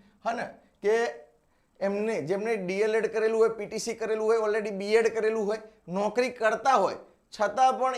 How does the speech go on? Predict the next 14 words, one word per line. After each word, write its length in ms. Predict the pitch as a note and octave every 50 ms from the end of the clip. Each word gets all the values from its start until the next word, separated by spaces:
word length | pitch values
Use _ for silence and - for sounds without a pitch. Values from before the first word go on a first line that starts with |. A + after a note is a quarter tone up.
| A#3 A#3+
એ 60 | A#3 F#3
શું 140 | B3 A#3 -
કરે 180 | A#3 G#3+ G#3+ F#3
છે 80 | F#3 G3
ભાઈ? 200 | E3 F#3+ F#3+ E3+ - - - _ _ -
આપતા 400 | - G3 G3+ G3+ - - A#3 A#3
હોય 180 | A3+ A3+ A3 F#3
છે 140 | A3 A3+ G3 D#3
જોબ. 260 | E3+ G3 G#3+ G#3 - - _ _ _ _ _ _ _ -
અને 160 | G3+ G#3+ A#3+ - - G3+
એવા 200 | G3 G#3 A3+ A#3+ A3+
ઉમેદવારો 360 | A3+ A#3 A3+ A3 A3+ A#3 A#3 A3+ G3+
જે 80 | A#3+ A#3 - -
પાસ 280 | - - A3+ A3+ G3+